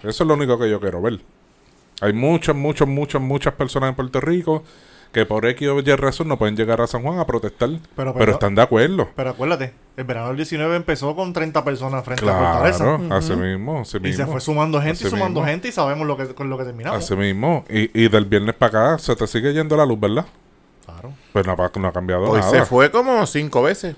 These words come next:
Speaker 1: Hoy hubo cinco bajones corridos, una cosa cabrona. ¿Qué ha cambiado? Nada. Usted, y, y está bien. O sea, esto es poco a poco. Que
Speaker 2: ¿A ti no te importa lo que estamos hablando aquí, eh?
Speaker 3: Eso, o
Speaker 4: Ahora no soy yo.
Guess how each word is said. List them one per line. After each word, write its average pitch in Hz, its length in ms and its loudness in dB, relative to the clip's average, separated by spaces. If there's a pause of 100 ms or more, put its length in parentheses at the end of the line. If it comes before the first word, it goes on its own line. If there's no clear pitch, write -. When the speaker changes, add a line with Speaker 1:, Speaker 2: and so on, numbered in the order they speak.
Speaker 1:
Hoy 101 240 2
hubo 101 240 4
cinco 110 300 0
bajones 110 320 2
corridos, 131 440 2
una 147 160 0
cosa 110 280 -2
cabrona. 123 460 0 (1700)
¿Qué - 80 0
ha 104 80 2
cambiado? 101 460 0 (480)
Nada. 95 380 0
Usted, 104 260 -2
y, 113 300 2
y 110 40 6
está 113 240 2
bien. 131 420 0
O 92 80 -4
sea, 113 280 2
esto 110 320 0
es 131 280 4 (280)
poco 123 180 2
a 113 100 4
poco. 120 520 2
Que 107 180 -4 (600)
Speaker 2:
¿A 151 60 -8
ti - 80 -4
no 139 80 -2
te 147 80 2
importa 170 240 4
lo 175 60 6
que 175 40 2
estamos 175 200 2
hablando 175 200 4
aquí, 175 160 0
eh? 190 160 0 (140)
Speaker 3:
Eso, 208 320 4
o 170 180 8 (1700)
Speaker 4:
Ahora 127 180 -2
no 143 120 -2
soy 127 220 0
yo. 120 320 0